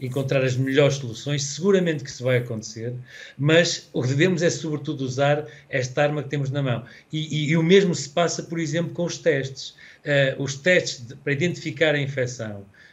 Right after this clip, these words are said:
eh, seguramente que irão também melhorar. Eles vão melhorando, vão se tornando mais simples, vão se tornando mais, mais, eh, precisos na, na resposta que dão. E, portanto, o que, o que nós temos é que ir usando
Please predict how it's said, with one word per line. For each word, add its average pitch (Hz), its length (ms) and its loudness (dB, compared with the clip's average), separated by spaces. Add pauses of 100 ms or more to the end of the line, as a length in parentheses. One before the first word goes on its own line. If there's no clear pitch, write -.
(140)
eh, 123 300 2
seguramente 160 720 0
que 139 80 -6
irão 131 160 0
também 120 260 -2
melhorar. 104 540 -8 (240)
Eles 127 320 0
vão 156 120 4
melhorando, 127 440 4
vão 139 140 2
se - 80 -6
tornando 139 340 2
mais 127 220 2
simples, 113 520 -8 (280)
vão 135 100 -2
se 127 100 -6
tornando 135 360 2
mais, 127 480 2 (240)
mais, 123 580 0
eh, 117 240 -4 (180)
precisos 127 800 -2 (240)
na, 123 160 -2
na 123 180 2
resposta 123 500 0
que 117 100 -10
dão. 110 340 -4 (240)
E, 147 60 -8
portanto, 180 280 0
o - 40 -10
que, 208 100 -6
o 214 120 -8
que 170 100 -2
nós 175 180 4
temos 180 460 0 (180)
é 170 140 2
que 160 420 0
ir 147 360 -2
usando 151 800 2